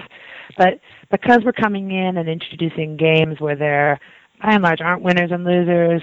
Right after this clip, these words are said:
where, um, where they're learning, where they're, where it's a very even playing field, where we're not, um, introducing games where you, you find with kids that if it's a game they think they should know the rules to, like a football or a basketball or something, and they,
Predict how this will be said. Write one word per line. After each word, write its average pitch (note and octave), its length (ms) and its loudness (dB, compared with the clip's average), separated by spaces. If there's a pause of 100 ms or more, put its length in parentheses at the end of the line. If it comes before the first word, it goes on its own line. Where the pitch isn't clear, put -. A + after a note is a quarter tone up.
where, C#3+ 440 4 (400)
um, C#3+ 480 -2 (160)
where D#3 160 -8
they're D#3 200 -2
learning, D#3+ 1080 -2 (240)
where E3+ 160 2
they're, E3+ 400 -4
where E3+ 200 4
it's E3 100 -2 (100)
a D#3+ 140 -6
very F#3 260 4
even E3 340 -2
playing D#3+ 340 -6
field, D#3 280 0
where D3 180 2
we're D3 100 -2
not, D#3+ 360 2 (500)
um, C3+ 320 -6
introducing D#3 560 -8
games D3 300 0
where D3+ 260 -2 (340)
you, A#3 200 -2 (160)
you F#3 180 -2
find F#3+ 200 2
with F3+ 140 -8
kids E3+ 220 -6
that D3+ 140 -4
if D3+ 120 -8
it's D#3 200 -14
a F3 40 -4
game F3 220 0
they D3+ 160 0
think E3+ 160 -4
they D3+ 140 0 (120)
should E3+ 160 0
know F#3 160 4
the F#3 100 2
rules F#3+ 260 2
to, F#3 160 -2
like E3+ 200 0
a C3+ 60 -4
football D3+ 460 2
or C#3+ 60 0
a C#3+ 60 -2
basketball D#3 720 -4
or D#3 200 0
something, D3+ 240 -8
and C#3+ 100 -10
they, C#3+ 240 -6